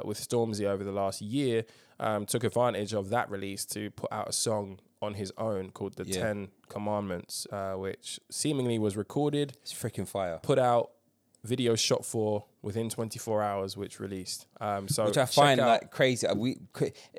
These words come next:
Speaker 2: anyone listening, can you just, like, hit us up and let us know if that's confirmed? Like,
Speaker 1: Yeah, yeah, yeah.
Speaker 2: 'cause it's actually, 'cause some of the lyrics that he, some,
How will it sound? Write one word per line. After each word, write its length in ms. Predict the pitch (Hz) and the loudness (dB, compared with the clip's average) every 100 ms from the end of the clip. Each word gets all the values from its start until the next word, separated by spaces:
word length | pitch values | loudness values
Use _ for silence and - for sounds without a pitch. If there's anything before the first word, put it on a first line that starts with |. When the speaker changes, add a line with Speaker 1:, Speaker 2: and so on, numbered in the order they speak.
| - | 0
Speaker 2:
anyone 240 | 147 156 147 | 2 4 4
listening, 300 | 147 113 95 | 2 0 -2
can 140 | 110 | -2
you 60 | 110 | -2
just, 100 | - | -2
like, 80 | |
hit 140 | - 131 | 0 0
us 120 | - | 2
up 160 | 127 - | 2 2
and 120 | 110 | 0
let 100 | - | 0
us 120 | - | 0
know 100 | 110 | 0
if 200 | 98 92 | -2 -2
that's 140 | 104 | -6
confirmed? 480 | - 98 117 98 78 | -6 -4 -2 -2 -2
Like, 140 | 90 113 | 0 2
Speaker 1:
Yeah, 160 | 107 | 2
yeah, 200 | 101 98 | 2 0
yeah. 240 | 98 98 98 - | 0 0 -4 -2
Speaker 2:
'cause 240 | 117 104 | 0 0
it's 140 | 117 139 | 2 2
actually, 200 | 120 - | 2 0
'cause 120 | 123 | 0
some 180 | 147 139 | 2 4
of 180 | 143 131 | 6 4
the 60 | 131 | 6
lyrics 300 | 135 113 - | 6 6 2
that 100 | 73 | -2
he, 200 | 92 113 - - | -4 -6 -10 -6
some, 240 | - 131 | -2 0